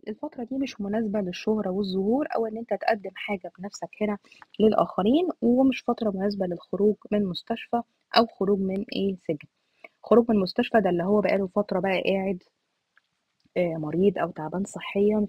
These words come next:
فمستني يعني يقولوا له: "اطلع" أو "خلاص بقيت أحسن." لأ، الفترة دي بتقعد أو بتكون إيه، يعني لسه شوية. عشرين مايو مساءً لخمسة وعشرين مايو مساءً، شكلكم يا برج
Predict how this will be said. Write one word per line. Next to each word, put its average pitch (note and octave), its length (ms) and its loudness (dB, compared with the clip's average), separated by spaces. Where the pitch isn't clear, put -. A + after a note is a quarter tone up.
فمستني G3+ 1200 0
يعني A3+ 260 0
يقولوا A3 200 4
له: G#3 120 2
"اطلع" G#3 360 0
أو F#3+ 100 0
"خلاص G3+ 360 0
بقيت G3+ 300 0
أحسن." C4 340 2
لأ، G#3 180 8
الفترة G#3 400 4
دي A#3 300 4
بتقعد G#3+ 420 2
أو A3 160 2
بتكون G#3 500 -2
إيه، A#3 160 2
يعني F#3+ 460 -2
لسه A3 400 4
شوية. E3 280 -4
عشرين B3 440 6
مايو A#3+ 300 8
مساءً A3+ 520 2
لخمسة G#3+ 540 6
وعشرين F#3+ 460 4
مايو G3+ 320 6
مساءً، A#3+ 380 6
شكلكم G#3 440 2
يا F#3+ 40 2
برج F#3+ 180 2